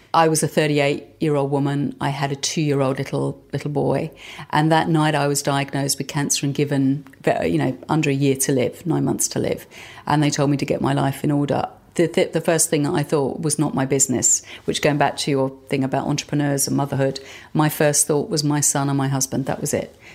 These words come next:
Would I ever see him grow up? Would I ever see him go to school? Would I ever see him go, you know, get married? He's now, by the way, six-foot-three and fences for Great Britain and is gorgeous and lovely. And it's been a privilege to be his mum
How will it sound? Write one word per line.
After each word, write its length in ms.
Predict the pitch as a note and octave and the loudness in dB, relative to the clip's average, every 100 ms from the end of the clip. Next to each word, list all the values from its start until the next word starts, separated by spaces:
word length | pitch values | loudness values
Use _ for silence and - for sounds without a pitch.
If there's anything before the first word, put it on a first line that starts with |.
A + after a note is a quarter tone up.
| - - | -12 0
Would 100 | D3+ | 2
I 100 | C#3 | 4
ever 140 | D3 | 2
see 200 | D3+ - | 2 2
him 100 | C3 | 0
grow 200 | C#3 C3+ | 0 0
up? 220 | C#3+ E3 - | 2 0 -2
Would 100 | D3+ | -4
I 100 | C#3+ | -2
ever 100 | C#3+ | 0
see 180 | - | -2
him 60 | C3 | -2
go 120 | C#3+ | -4
to 100 | C#3+ | -2
school? 400 | - - D#3 D3+ | -2 0 0 0
Would 100 | D3 | 0
I 80 | D3 | -2
ever 100 | C3+ | -2
see 180 | C#3+ C#3 | -2 -2
him 100 | C#3+ | -4
go, 180 | D3 - - | -4 -6 -4
you 100 | C3 | -2
know, 100 | C3+ | -2
get 140 | - | -4
married? 180 | D3 D3 - - | -2 -2 -4 -12
He's 220 | - E3+ D#3 | -2 0 2
now, 280 | C#3+ C3 - | 2 0 -2
by 80 | - | -4
the 80 | C#3+ | -2
way, 140 | C3+ | -2
six-foot-three 960 | C3+ - - - - - - - C3 C3+ | 0 0 0 -2 -4 -6 -6 0 2 2
and 200 | C3+ C#3+ | 0 -2
fences 360 | - D3+ - | -2 0 0
for 80 | C#3 | 0
Great 220 | - C#3+ | 0 0
Britain 280 | D3 - C#3 | -2 -2 -2
and 140 | - D3 | 0 0
is 140 | C#3 | 0
gorgeous 480 | - D3 C#3+ C#3+ - | 0 0 2 0 2
and 80 | C#3+ | 2
lovely. 420 | C#3+ C#3 D3 C#3+ C#3+ - - - | 0 2 0 0 -4 -16 -16 -2
And 140 | D#3 | 0
it's 120 | D3 | 0
been 120 | - D3 | 0 -2
a 40 | |
privilege 800 | - - D3 C#3 C3+ - - - | -2 0 0 2 0 0 0 -2
to 100 | - | -4
be 180 | C#3 C#3+ | -2 -2
his 220 | C3+ C#3+ | -2 0
mum 420 | D3+ C#3+ C3+ - | 0 2 0 -2